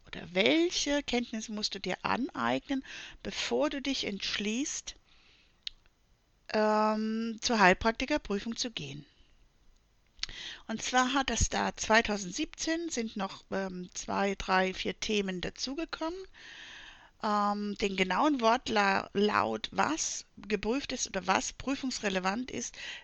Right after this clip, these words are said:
den könnt ihr im Bundesanzeiger nachlesen. Wen's interessiert, ich werde in den nächsten Tagen, vielleicht auch erst in den nächsten Wochen, den Link verlinken,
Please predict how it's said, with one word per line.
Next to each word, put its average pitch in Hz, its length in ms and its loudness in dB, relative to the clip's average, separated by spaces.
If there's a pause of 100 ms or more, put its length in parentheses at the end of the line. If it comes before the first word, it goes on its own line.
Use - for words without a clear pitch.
(140)
den 202 160 -4
könnt 196 260 -2
ihr - 100 2
im 165 180 -4
Bundesanzeiger 269 1500 4 (220)
nachlesen. 262 1000 0 (1120)
Wen's 240 380 4
interessiert, 254 680 0
ich - 200 -2
werde 254 320 4
in 240 140 -2
den 220 140 0
nächsten 247 400 -2
Tagen, 254 340 0
vielleicht 220 300 4
auch 226 100 0
erst - 260 0
in 226 60 -4
den 214 80 -4
nächsten 208 460 -4
Wochen, 254 300 -2 (420)
den 214 320 0
Link 285 360 6 (140)
verlinken, 320 640 2